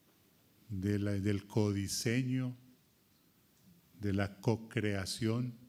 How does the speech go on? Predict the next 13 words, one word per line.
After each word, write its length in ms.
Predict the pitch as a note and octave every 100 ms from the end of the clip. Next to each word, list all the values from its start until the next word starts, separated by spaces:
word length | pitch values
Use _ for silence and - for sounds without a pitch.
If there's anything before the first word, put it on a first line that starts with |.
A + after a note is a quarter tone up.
| - - _ - - - - _ _ -
no 800 | G2+ F#2+ F#2+ G#2 C3 A2 G#2+ A2+
es 240 | C3 C3 D3+
una 220 | C#3 C#3
moda, 440 | C#3 C#3 G2 F2+
es, 320 | G2+ A2+ A2+ - - - - - - - _ -
es 200 | A2 G#2
realmente 960 | A#2+ C3+ C#3 C#3 C3 B2+ - C#3+ C#3+ D3+ - - _ _ - _ - -
el 260 | A2+ G#2 G#2
entender 840 | G2 - G2+ F#2+ F#2 G2+ C3 - - - - _ _ - - _ -
que 160 | - G2+
lo 200 | G#2 G2
que 200 | - A2
hacemos 880 | F#2+ C3 D3 F3 G3 F#3+ - -